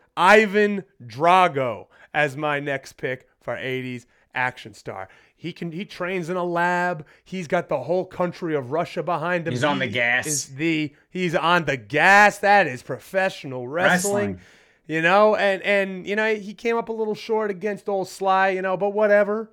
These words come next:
Speaker 1: He killed Apollo Creed. And I, I mean, that's, that, you know, that, that, that's gonna say something.
Speaker 2: Yeah,
Speaker 1: Villain,
Speaker 2: man.
Speaker 1: he's a foreign heel. V-, that's Vince's wet dream. So,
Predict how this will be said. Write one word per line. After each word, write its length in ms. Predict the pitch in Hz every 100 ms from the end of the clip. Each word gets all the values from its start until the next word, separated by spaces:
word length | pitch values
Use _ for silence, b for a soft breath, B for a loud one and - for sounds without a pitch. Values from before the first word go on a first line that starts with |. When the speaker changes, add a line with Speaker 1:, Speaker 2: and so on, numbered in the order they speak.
| _
Speaker 1:
He 100 | -
killed 320 | 165 202 202 175
Apollo 460 | 185 196 190 175
Creed. 480 | - 185 220 220 214
And 100 | 131
I, 80 | 147
I 120 | 160
mean, 180 | 170 165
that's, 280 | 175 180 -
that, 260 | 156 175
you 100 | 151
know, 60 | 175
that, 280 | 175 175 131
that, 260 | 160 185 _ _
that's 200 | - 135
gonna 140 | 185 156
say 220 | - 139
something. 340 | - 165 127 127
Speaker 2:
Yeah, 120 | 208
Speaker 1:
Villain, 240 | 233 233 151
Speaker 2:
man. 580 | 127 110 143 175 165 B B
Speaker 1:
he's 140 | 151 143
a 60 |
foreign 520 | 135 - 175 185 185 147
heel. 440 | 156 160 156 151 B B
V-, 280 | 127 147 139
that's 240 | 143 127
Vince's 420 | 135 170 - 156
wet 240 | 135 151 135
dream. 380 | 143 147 147 139
So, 320 | 156 135